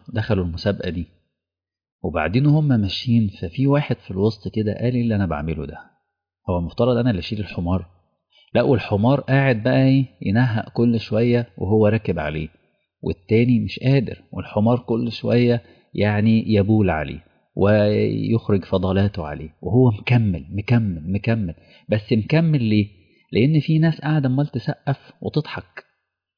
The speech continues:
ففي واحد من الناحية التانية راكب الحمار بتاعه وراكب الحصان بتاعه، وقاعد يشوف الناس ديت، هي الناس دي بتعمل إيه؟ هي الناس ليه معكوسة كده؟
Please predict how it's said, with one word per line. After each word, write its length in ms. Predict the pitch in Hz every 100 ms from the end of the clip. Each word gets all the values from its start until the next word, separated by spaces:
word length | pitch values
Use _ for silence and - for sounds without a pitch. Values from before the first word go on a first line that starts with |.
| _ _ _ _ _ _ _ _ _ -
ففي 240 | 110 156
واحد 300 | 170 165 139
من 200 | 107 98
الناحية 340 | 98 120 - 101
التانية 580 | - 104 101 90 - _ 95
راكب 280 | 143 165
الحمار 400 | 123 - 90 98
بتاعه 520 | 85 85 95 87 82 80
وراكب 320 | 90 117 110
الحصان 420 | 98 90 90 92
بتاعه، 400 | 87 80 87 78 - _ _ _ _ _ _
وقاعد 260 | - 131 151
يشوف 260 | 147 165 127
الناس 220 | 123 120
ديت، 280 | 120 117 101
هي 60 |
الناس 200 | 117 160
دي 100 | 151
بتعمل 340 | - 113 104 87
إيه؟ 160 | 82 -
هي 160 | 98
الناس 340 | 104 156 - 147
ليه 60 |
معكوسة 520 | 139 98 - 107 -
كده؟ 280 | 82 82 78